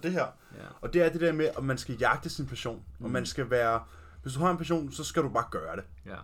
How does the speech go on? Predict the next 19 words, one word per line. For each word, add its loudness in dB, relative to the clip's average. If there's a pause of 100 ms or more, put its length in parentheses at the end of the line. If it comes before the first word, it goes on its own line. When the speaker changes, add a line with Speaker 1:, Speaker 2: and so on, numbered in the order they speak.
(100)
Speaker 1:
Og -2
det 2
er 0
lige 0
meget, 2
hvad 4
alle 4
de 2
andre 2
siger, 0
det -6
er -2
lige 0
meget, 0
hvad 2
dine -6
f-, -14 (160)
bedsteforældre 2
siger. 2